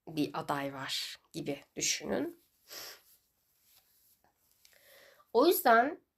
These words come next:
e, bu karşı tarafın, kurumun ya da kişinin kafası biraz karışmış.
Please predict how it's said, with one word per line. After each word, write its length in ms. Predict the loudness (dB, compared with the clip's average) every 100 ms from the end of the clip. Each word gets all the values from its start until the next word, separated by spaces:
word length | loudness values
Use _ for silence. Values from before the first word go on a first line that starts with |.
| _ -6
e, 200 | -4 -4 0
bu 360 | 2 2 0
karşı 460 | 2 4 4 2 -2
tarafın, 640 | 2 2 0 -4 -6 -6 -10
kurumun 520 | -6 4 4 6 4 4
ya 140 | 4
da 140 | 2
kişinin 760 | -2 -4 -2 -2 -2 -4 -6 -10 _ _ _ -4
kafası 760 | -2 0 -2 -2 -2 -4 -4
biraz 600 | 2 4 4 0 -4 -12 -20 -20 -10
karışmış. 880 | -8 -8 -10 -12 -12 -12 -14 -20